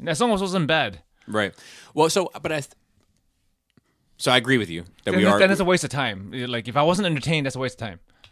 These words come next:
Speaker 2: So, so the last three episodes, I wasn't entertained.
Speaker 1: Yeah, so that was definitely a waste of time.
Speaker 2: Yeah, but then they, but then the, then the, made the overall story to me
Speaker 1: Complete
Speaker 2: uninteresting,
Speaker 1: waste of
Speaker 2: and
Speaker 1: time.
Speaker 2: then it made it a whole waste of time.
Speaker 1: Yeah, but that's how I feel about, like, Naruto and Bleach. Like,
Speaker 2: Yeah.
Speaker 1: ten, fo-, reading something for ten years, chapter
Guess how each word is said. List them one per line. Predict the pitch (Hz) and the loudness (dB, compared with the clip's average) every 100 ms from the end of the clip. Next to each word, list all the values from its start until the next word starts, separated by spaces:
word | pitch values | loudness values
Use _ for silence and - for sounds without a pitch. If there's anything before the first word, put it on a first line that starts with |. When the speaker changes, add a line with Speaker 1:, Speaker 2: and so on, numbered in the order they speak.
| _ _ _ - - | _ _ _ -20 -10
Speaker 2:
So, | - 165 | -2 0
so | 165 | 2
the | 143 | 2
last | 139 143 | 4 4
three | 151 | 2
episodes, | 135 123 110 | 0 0 -2
I | |
wasn't | 101 95 90 | 0 -2 -4
entertained. | 80 - | -6 -4
Speaker 1:
Yeah, | 104 | -6
so | 98 131 | -6 -4
that | |
was | 143 - | -4 -6
definitely | - 127 131 | -6 -4 -2
a | 110 | -2
waste | 107 107 | -6 -6
of | |
time. | 104 127 87 - | -4 -6 -6 -8
Speaker 2:
Yeah, | 92 76 - - | -8 -8 -14 -4
but | 127 | 0
then | 139 | 4
they, | 131 | 4
but | 113 120 | 2 0
then | 135 113 | 0 0
the, | 110 | -2
then | 113 120 | -2 -2
the, | 113 - | -2 -2
made | 127 117 | -4 -4
the | - | 0
overall | 135 117 110 107 | 0 2 0 -2
story | - 117 117 110 | -4 -4 -4 -4
to | 107 | -8
me | 92 87 82 - _ _ _ _ | -10 -10 -12 -16 _ _ _ _
Speaker 1:
Complete | - - | -2 0
Speaker 2:
uninteresting, | 143 147 107 | 0 -2 -2
Speaker 1:
waste | 98 | -6
of | |
Speaker 2:
and | 104 | -6
Speaker 1:
time. | 110 | 2
Speaker 2:
then | 123 | 2
it | 113 | 2
made | 107 | 0
it | 101 | -4
a | |
whole | 82 - 156 139 92 | -8 -2 4 4 4
waste | 80 - | -6 -14
of | 73 | -20
time. | 73 - - - | -20 -20 -20 -6
Speaker 1:
Yeah, | 170 135 117 | 0 0 0
but | 160 | 0
that's | 143 147 | 2 0
how | 127 | -2
I | 123 | -4
feel | 120 | -6
about, | 104 101 | -10 -10
like, | - 98 | -10 -10
Naruto | 101 101 98 104 | -8 -8 -8 -8
and | 95 92 | -8 -10
Bleach. | 104 107 - - | -10 -12 -14 -14
Like, | 117 107 - | -10 -10 2
Speaker 2:
Yeah. | 117 82 - - - | 4 4 -2 -12 -2
Speaker 1:
ten, | 165 175 | -2 0
fo-, | - 180 | 0 -2
reading | 147 147 175 202 | 0 2 4 4
something | 202 208 214 | 2 2 2
for | 175 | 0
ten | 165 160 | -4 -4
years, | 160 180 185 | -4 -6 -8
chapter | - 156 143 175 | -2 0 0 -6